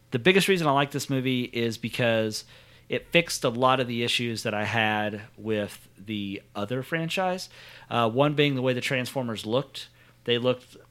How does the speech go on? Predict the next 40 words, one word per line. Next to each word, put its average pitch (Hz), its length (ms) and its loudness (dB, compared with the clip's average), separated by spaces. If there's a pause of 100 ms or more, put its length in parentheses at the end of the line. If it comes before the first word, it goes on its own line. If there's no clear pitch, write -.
more 123 560 -2
like 113 420 -2
the 110 320 -6
Transformers 117 680 -4
from 113 120 -8
the 110 120 -4
actual 110 360 -6
eighties 113 300 -4
cartoon. 165 480 -2 (540)
The 123 100 -8
way 120 160 6
that 117 160 -2
their 113 140 -4
faces 120 440 0
were, 139 240 0
they 127 140 0
were 117 140 -2
more 113 260 -2
human-like 117 640 -4
like 117 160 -6
they 120 120 -4
were 120 200 -6
in 120 140 -10
the 120 60 -10
cartoon. 139 580 -2 (340)
The 120 60 -4
way 117 120 4
their 107 120 2
mouths 123 360 2
moved, 127 400 -4 (140)
the 113 100 -6
way 104 120 0
they 98 120 -6
transformed. 123 840 -4 (1000)
And 160 80 -2
then 165 80 0
also 160 540 4 (1120)
the 131 80 2
bond 131 580 4
between 120 800 -4